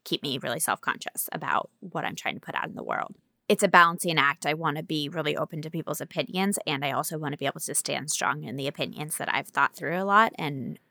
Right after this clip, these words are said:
taken time to form. So, in the words of my dear, dear mother, she always says, "It's another fucking growth opportunity." <laughs> Um, so we always use that phrase when we're talking about things that are just really hard for us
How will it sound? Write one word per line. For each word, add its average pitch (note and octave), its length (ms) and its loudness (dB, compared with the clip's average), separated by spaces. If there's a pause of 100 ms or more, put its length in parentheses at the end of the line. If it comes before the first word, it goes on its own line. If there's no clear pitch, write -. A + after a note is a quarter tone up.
taken D#3+ 280 -2
time D3 240 0
to E3+ 100 -6
form. F#3+ 440 0 (320)
So, - 380 8 (380)
in C4 140 6
the B3+ 100 12
words A#3 260 8
of G4+ 160 4
my G#3+ 280 10
dear, G3+ 260 2
dear G#3 180 2
mother, D#3+ 520 2
she - 180 2
always F#3+ 260 6
says, E3 400 6
"It's - 160 -8
another D#3+ 300 -2
fucking A#3+ 400 2
growth E4+ 240 6
opportunity." G3+ 800 4
<laughs> B3 260 10 (340)
Um, F#3 320 10
so G#3+ 180 6
we G3 120 6
always G#3+ 320 12
use B3+ 140 6
that G3+ 220 8
phrase F3 440 8
when F3 140 2
we're E3 160 6
talking E3+ 360 6
about D3+ 260 0
things E3 340 2
that D#3+ 100 4
are D#3 100 4
just D#3+ 440 4
really G3+ 400 6
hard G#3 300 10
for G#3+ 120 2
us G#3 340 8